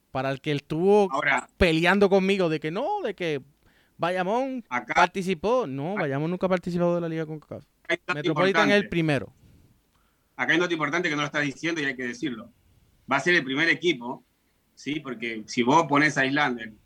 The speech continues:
Speaker 2: o a Puerto Rico F C en esta lista, ellos
Speaker 1: Puerto
Speaker 2: eran
Speaker 1: Rico F C
Speaker 2: un
Speaker 1: nunca
Speaker 2: equipo
Speaker 1: jugó.
Speaker 2: sembrado en este país,
Speaker 1: Sí,
Speaker 2: pero
Speaker 1: pero
Speaker 2: no eran
Speaker 1: Puer-,
Speaker 2: jugadores de acá.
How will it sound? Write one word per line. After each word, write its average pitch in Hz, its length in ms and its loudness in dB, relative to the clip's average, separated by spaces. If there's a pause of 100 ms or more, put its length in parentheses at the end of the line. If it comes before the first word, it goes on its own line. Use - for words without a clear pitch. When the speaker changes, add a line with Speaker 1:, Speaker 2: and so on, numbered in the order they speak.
(480)
Speaker 2:
o 123 60 -4
a 123 80 -2
Puerto 127 220 -2
Rico 143 240 0
F 127 180 -2
C 123 440 -2
en 117 180 -4
esta 131 340 -2
lista, 165 500 -2 (440)
ellos 170 680 -2 (220)
Speaker 1:
Puerto 139 180 0
Speaker 2:
eran 151 140 4
Speaker 1:
Rico 151 100 4
F 147 160 2
C 139 80 0
Speaker 2:
un 143 60 2
Speaker 1:
nunca 156 60 0
Speaker 2:
equipo 165 160 2
Speaker 1:
jugó. 156 100 2
Speaker 2:
sembrado 143 400 2 (480)
en 139 80 0
este 151 200 0
país, 139 360 0
Speaker 1:
Sí, - 240 -4
Speaker 2:
pero - 60 -2
Speaker 1:
pero 165 80 4
Speaker 2:
no 151 40 4
eran 165 120 4
Speaker 1:
Puer-, 151 100 2
Speaker 2:
jugadores 139 260 -2
de 120 60 -8
acá. - 180 -14